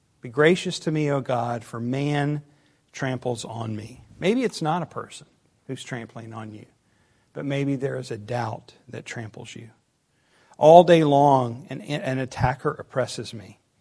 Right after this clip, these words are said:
My enemies trample on me all day long,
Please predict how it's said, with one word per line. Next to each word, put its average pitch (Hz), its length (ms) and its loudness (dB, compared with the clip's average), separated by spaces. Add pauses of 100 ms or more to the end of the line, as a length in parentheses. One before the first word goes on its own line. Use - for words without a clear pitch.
(260)
My 135 160 0
enemies 156 480 2
trample 151 520 -4
on 123 200 -2
me 117 260 -6
all 143 300 -2
day 135 240 -4
long, 113 420 -6